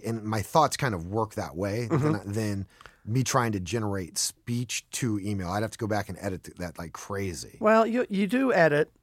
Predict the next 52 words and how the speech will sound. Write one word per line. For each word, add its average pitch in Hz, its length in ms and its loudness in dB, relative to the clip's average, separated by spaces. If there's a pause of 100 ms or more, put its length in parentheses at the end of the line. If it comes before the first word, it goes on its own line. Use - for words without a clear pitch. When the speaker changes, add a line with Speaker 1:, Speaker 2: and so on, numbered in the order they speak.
Speaker 2:
I 165 160 6
would 165 320 2
challenge 190 560 6
you 180 140 6
on 160 160 6
that 156 220 4
one. 226 300 2
Speaker 1:
I - 120 2
will 175 60 4
have 165 80 4 (140)
Speaker 2:
Um, 254 60 2
Speaker 1:
to 175 80 0
Speaker 2:
I 175 60 6
Speaker 1:
test 208 100 4
Speaker 2:
think 214 180 10
Speaker 1:
it. - 40 2
Speaker 2:
that's - 100 6
Speaker 1:
I'll 196 60 4
Speaker 2:
a - 20 6
Speaker 1:
have 214 80 8
to - 60 -2
test - 120 0
it. 214 40 6
Speaker 2:
culture. 190 480 6
I 160 100 6
think 185 160 4
that's 185 180 2
a 196 60 4
culture. 208 680 4
Speaker 1:
I'm 123 120 -2
just 135 160 -2
an - 60 4
Speaker 2:
Or 185 260 8
Speaker 1:
old 185 100 6
dog. 110 320 6
I'm 101 80 -2
just 110 140 -2
an 123 80 0
Speaker 2:
y-, 120 60 -2
Speaker 1:
old 135 140 4
Speaker 2:
uh, 190 280 4
Speaker 1:
dog. 175 120 2
Speaker 2:
you 262 60 4
know, 240 600 4
Speaker 1:
<laughs> - 20 6
Speaker 2:
but 247 340 10
that, 220 300 6
that's 202 240 6
the 196 80 6
reality. 170 680 4
Speaker 1:
<laughs> - 200 2
Right. 120 160 2